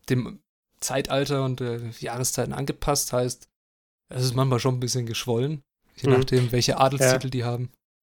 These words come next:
Speaker 2: Das habe ich mich nämlich grad gefragt. Äh, deswegen, mir war nicht ganz klar, ob der vielleicht Ami oder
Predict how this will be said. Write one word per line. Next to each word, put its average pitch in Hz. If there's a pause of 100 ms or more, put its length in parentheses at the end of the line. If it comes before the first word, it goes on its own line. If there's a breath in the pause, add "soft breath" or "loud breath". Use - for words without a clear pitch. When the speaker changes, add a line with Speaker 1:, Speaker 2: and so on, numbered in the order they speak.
(340 soft breath)
Speaker 2:
Das 123
habe 143
ich 143
mich 143
nämlich 139
grad 127
gefragt. 131 (300)
Äh, 113 (500)
deswegen, 113
mir 120
war 127
nicht 131
ganz 127
klar, 127
ob 113
der 113
vielleicht 117
Ami 117
oder 110